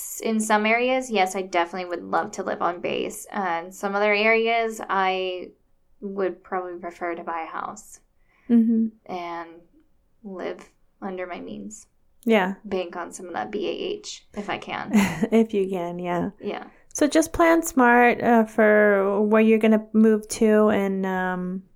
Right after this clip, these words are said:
Speaker 2: like I said, don't let, really let people influence you, 'cause everyone has different opinions. So
Speaker 1: Oh,
Speaker 2: just
Speaker 1: yeah.
Speaker 2: think you, you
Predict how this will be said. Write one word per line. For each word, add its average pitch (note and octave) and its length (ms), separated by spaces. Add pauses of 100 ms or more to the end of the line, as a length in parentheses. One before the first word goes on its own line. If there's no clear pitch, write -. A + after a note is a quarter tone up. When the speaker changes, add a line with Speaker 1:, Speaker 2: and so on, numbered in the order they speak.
(180)
Speaker 2:
like G#3+ 120
I G#3+ 40
said, G#3+ 220
don't G#3+ 160
let, A3 200
really G3+ 360
let G3 180
people F#3+ 300
influence F3 500
you, F#3 60
'cause - 120
everyone F3+ 280
has F3+ 200
different - 320
opinions. E3+ 560
So A3 180
Speaker 1:
Oh, G#3+ 60
Speaker 2:
just F#3+ 120
Speaker 1:
yeah. F3+ 80
Speaker 2:
think B3+ 200
you, D4 80
you D4 380